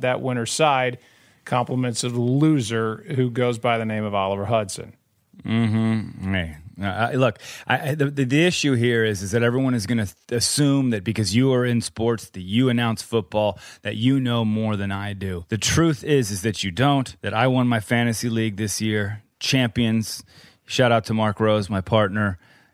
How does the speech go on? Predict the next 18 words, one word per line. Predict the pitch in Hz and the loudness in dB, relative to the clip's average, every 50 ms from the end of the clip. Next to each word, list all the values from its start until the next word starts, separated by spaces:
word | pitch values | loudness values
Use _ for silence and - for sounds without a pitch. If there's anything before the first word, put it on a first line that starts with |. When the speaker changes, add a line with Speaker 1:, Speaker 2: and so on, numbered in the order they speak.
| _ _ _ | _ _ _
Speaker 2:
And, | - 117 113 113 110 110 104 | -4 0 0 2 0 0 2
uh, | 117 113 113 113 110 110 107 107 107 101 95 98 113 110 113 104 104 | 2 2 2 2 2 0 0 -2 -2 -4 -8 -10 -10 -12 -8 -2 0
I | 120 123 | 2 2
just | 123 131 113 107 | 2 2 2 2
wanna | 127 127 117 110 | 2 2 4 4
let | 117 120 120 113 | 4 2 2 0
the | 113 110 104 - | -2 -2 0 2
audience, | 120 120 120 120 117 113 110 104 - - | 2 4 4 4 2 2 0 0 -2 -2
let | 113 104 - | -4 -4 -4
the | 104 | -4
people | 90 - 120 113 - 104 104 | -2 0 -2 0 0 0 -2
know | 101 101 107 110 107 101 98 95 95 92 87 85 82 - - _ _ _ _ _ _ _ - | 0 2 4 4 6 6 4 4 4 2 2 0 -4 -6 -12 _ _ _ _ _ _ _ -2
not | - 110 123 131 131 127 - | 0 4 4 4 4 2 0
to | 156 | 0
just | 139 - 139 123 110 | 0 0 0 0 2
go | 117 135 135 131 | 2 4 4 4
with | 127 117 - | 2 2 2
you | 120 127 127 120 113 110 98 90 | 2 4 4 4 4 2 0 -2